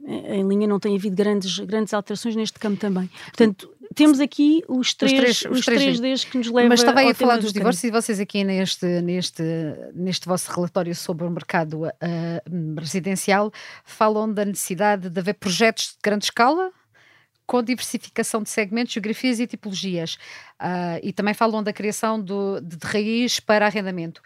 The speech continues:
Speaker 2: Mas esta questão aqui das tipologias prende-se também com os novos paradigmas que nós vamos tendo a nível, temos mais pessoas a viver sozinhas, mais casais sem filhos. Ah, queria que me falasse um bocadinho disso. Estamos a fazer casas mais pequenas, estamos a precisar de casas mais pequenas.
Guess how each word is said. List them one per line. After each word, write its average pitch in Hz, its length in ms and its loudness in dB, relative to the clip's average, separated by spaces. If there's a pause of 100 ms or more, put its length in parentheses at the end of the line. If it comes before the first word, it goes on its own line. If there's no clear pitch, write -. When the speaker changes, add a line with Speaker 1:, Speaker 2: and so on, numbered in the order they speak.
(300)
Speaker 2:
Mas 226 140 -4
esta 285 180 -4
questão - 220 -4
aqui 262 160 -6
das 233 160 -2
tipologias 240 580 -2
prende-se 269 340 0
também 254 280 0
com 254 280 0
os 247 140 -2
novos 254 260 -2
paradigmas 247 640 0
que 247 60 -4
nós 254 120 4
vamos 240 260 -2
tendo 233 520 -2 (280)
a 214 80 2
nível, 208 320 0
temos 202 240 -2
mais 202 160 0
pessoas 196 240 -4
a - 20 -2
viver 185 240 -2
sozinhas, 254 840 0
mais 208 180 0
casais 208 320 -2
sem 220 160 -2
filhos. 240 640 -2 (420)
Ah, 190 380 0 (280)
queria 381 160 -2
que - 80 -6
me 339 80 0
falasse 339 280 0
um 294 40 0
bocadinho 269 320 0
disso. 180 220 -2
Estamos 262 300 2
a - 20 0
fazer 240 220 2
casas 240 320 2
mais 233 180 2
pequenas, 254 340 0
estamos 233 240 -2
a 247 60 -2
precisar 220 320 0
de 220 80 -2
casas 214 320 2
mais 208 180 0
pequenas. 240 380 -2